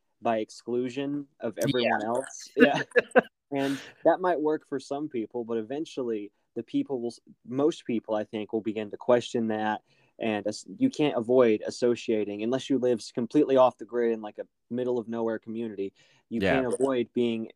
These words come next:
Speaker 1: part of the world. You have to get a job. You have to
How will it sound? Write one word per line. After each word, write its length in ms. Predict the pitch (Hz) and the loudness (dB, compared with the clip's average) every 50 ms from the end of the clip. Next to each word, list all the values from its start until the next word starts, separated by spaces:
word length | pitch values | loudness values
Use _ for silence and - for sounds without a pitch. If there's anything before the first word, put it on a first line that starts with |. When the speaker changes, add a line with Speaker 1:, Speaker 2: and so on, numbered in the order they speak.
| _ - | _ -2
Speaker 1:
part 260 | - 123 123 120 117 | 2 2 2 4 2
of 100 | 104 101 | 0 -2
the 80 | 113 | -2
world. 320 | 110 120 135 131 107 95 92 | 0 0 2 0 0 -4 -8
You 80 | 101 | -4
have 220 | 104 107 110 113 _ | -2 -2 -2 -2 _
to 80 | - | -6
get 140 | 117 120 117 | -4 -2 -2
a 60 | 117 | -2
job. 420 | 113 - 123 120 123 113 95 92 - | 0 0 2 2 2 2 0 -2 -6
You 100 | 107 101 | -6 -4
have 240 | 107 107 107 107 _ | -2 -2 -4 -4 _
to 200 | - 120 117 107 | -4 -4 -4 -4